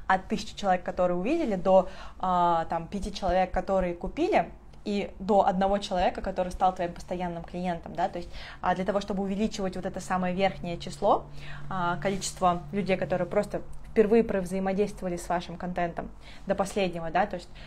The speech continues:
для того, чтобы увеличивать это число, для того, чтобы был постоянный холодный трафик,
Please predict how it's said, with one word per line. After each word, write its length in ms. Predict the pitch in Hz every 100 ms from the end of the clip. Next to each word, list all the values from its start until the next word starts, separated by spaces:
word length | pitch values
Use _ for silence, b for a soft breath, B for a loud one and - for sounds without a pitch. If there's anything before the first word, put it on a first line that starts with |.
| B
для 100 | 196
того, 120 | 208
чтобы 240 | 202 196
увеличивать 500 | 190 190 220 - 185
это 140 | 175 175
число, 360 | 175 - 196
для 100 | 175
того, 200 | 196 185
чтобы 280 | 185 185 180
был 160 | 190 196
постоянный 600 | 185 - 190 202 196 185
холодный 400 | - 185 180 175
трафик, 420 | - 214 - -